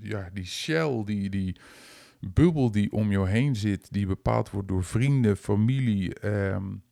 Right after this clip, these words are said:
ja, die, die dus een verwachting bij jou neerleggen, een oordeel over je hebben, een mening over je hebben. En die blijkt, die invloed is ook heel groot op jouw,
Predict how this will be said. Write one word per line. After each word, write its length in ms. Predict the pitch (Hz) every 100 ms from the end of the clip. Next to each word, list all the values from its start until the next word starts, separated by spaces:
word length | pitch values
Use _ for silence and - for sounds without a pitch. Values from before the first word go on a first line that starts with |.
| _ _ - _ _ _ _ _ _ _ -
ja, 180 | 139
die, 220 | 117 110 - 117
die 260 | 127 139
dus 480 | 107 123 113 - - _ _ _ _ _ _ _ _
een 140 | - 104
verwachting 680 | 101 95 101 - 131 127
bij 180 | 123 127
jou 220 | 123 120
neerleggen, 640 | 120 120 120 120 123 135 -
een 140 | 98 -
oordeel 440 | 101 117 120 127
over 280 | 123 120 120
je 60 |
hebben, 360 | 117 123 131 -
een 140 | 98
mening 440 | 92 104 120 131 127
over 280 | 120 117 117
je 60 |
hebben. 240 | 117 131 139
En 220 | 135 113
die 200 | 151 165
blijkt, 440 | - 127 147 139
die 100 | -
invloed 440 | 139 147 135 123 -
is 180 | 117
ook 220 | - 101 -
heel 220 | 127 117
groot 340 | - 98 -
op 120 | 95
jouw, 300 | 95 87 90